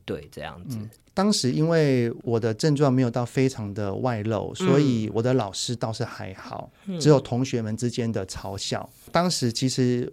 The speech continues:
Speaker 2: 有的时候会有点微微的很低落的原因是来自于我的爸爸妈妈对于这个症状的不了解。
Speaker 1: 是。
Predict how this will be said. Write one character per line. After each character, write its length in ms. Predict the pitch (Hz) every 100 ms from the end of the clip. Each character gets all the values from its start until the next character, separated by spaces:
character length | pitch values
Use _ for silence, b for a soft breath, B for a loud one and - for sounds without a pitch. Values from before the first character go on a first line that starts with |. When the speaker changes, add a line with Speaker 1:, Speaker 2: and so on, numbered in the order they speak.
| -
Speaker 2:
有 120 | 127
的 100 | 123
时 160 | 123 151
候 140 | 151
会 160 | 147 156
有 100 | 131
点 240 | 123 110
微 160 | 110 123
微 240 | 117 107
的 360 | 104 117 104 101
很 320 | - 110 101
低 200 | - 127
落 320 | 131 143 120 101
的 100 | 107
原 240 | 107 113
因 140 | 131
是 200 | 123 131
来 200 | 117 104
自 180 | 113 131
于 240 | 120 107 -
我 100 | 104
的 100 | 113
爸 200 | - 165
爸 160 | 127 117
妈 180 | 123
妈 160 | 120 120
对 180 | 120 123
于 120 | 104
这 120 | 127
个 80 | 113
症 220 | 110 110
状 160 | 107 101
的 80 | 104
不 140 | 120
了 200 | 117 -
解。 260 | - - -
Speaker 1:
是。 400 | - - - 123